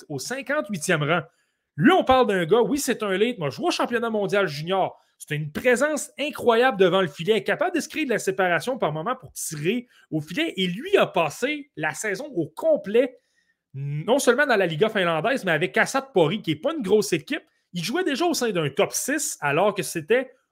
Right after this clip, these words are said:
un joueur à sa première année d'admissibilité. Je n'étais pas un partisan pour le premier tour, mais cinquante-huitième, c'est intéressant. J'ai souvent vanté Cam Squire. Je le trouve très bon. C'est probablement un choix d'André Savard.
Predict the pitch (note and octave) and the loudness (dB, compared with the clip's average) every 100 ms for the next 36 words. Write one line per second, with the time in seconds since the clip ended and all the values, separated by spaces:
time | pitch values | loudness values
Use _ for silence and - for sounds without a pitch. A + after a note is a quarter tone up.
0 | - D3 D3 C4+ A3 - E3+ - A3+ D4+ | -8 -4 2 2 2 -2 -4 -4 -2 0
1 | D4 F#3+ A#3+ E3+ D3 D3 D3 D3+ D3 A#2+ | 0 0 0 -2 -2 -6 -6 -8 -8 0
2 | F#3 - _ _ _ _ _ - D#3+ E4 | 0 0 _ _ _ _ _ -4 -2 0
3 | F4+ G#3+ F3+ - D#3+ B3+ G#3 D#3 - D#3+ | 0 2 0 -2 -2 -2 0 -2 -2 -4
4 | D3 F#3+ E4 B3 D3 - A#3+ A#3+ D4 D4+ | -2 0 0 -2 -4 -4 -6 -2 -4 -4
5 | E3 D3 F#3 C4+ C#4+ - F3+ D#3 F#3+ D#3+ | -8 -6 -4 -4 -6 -6 -6 -2 0 0
6 | D3 G#3+ F#3+ - _ _ _ - G#3 G#3+ | -2 -4 -6 -10 _ _ _ -6 -4 -4
7 | C4 D4 D4 A3 E3+ B3 G#3+ F#3 D3 F3 | 0 2 4 2 0 -2 -2 -4 -4 -2
8 | D3 C#3 D3+ C3+ B2 C#3 D3 F#3+ - E3 | 0 0 0 -2 -2 -6 -4 -8 -6 -2
9 | F3 F#3 B3 A#3+ D3 D3+ D#3+ G#3+ F3 - | 0 2 0 -2 -6 -4 -2 -2 -6 -2
10 | G#3+ E3+ C#3 D#3 D#3 C#3 D3+ G#3+ A3 | 0 0 -2 -4 -4 -2 0 0 -2